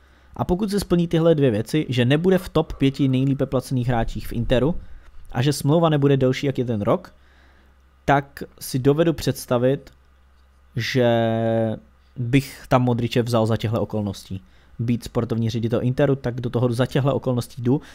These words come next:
jinak bych ho skipnul. Protože Inter ho podle mě nepotřebuje, ale na,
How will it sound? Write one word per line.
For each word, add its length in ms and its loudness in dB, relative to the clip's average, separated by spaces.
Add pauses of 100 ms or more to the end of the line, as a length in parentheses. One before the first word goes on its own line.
(140)
jinak 260 2
bych 140 2
ho 80 0
skipnul. 420 -4
Protože 200 0
Inter 220 2
ho 60 2
podle 180 0
mě 100 2
nepotřebuje, 560 0 (100)
ale 280 4
na, 340 0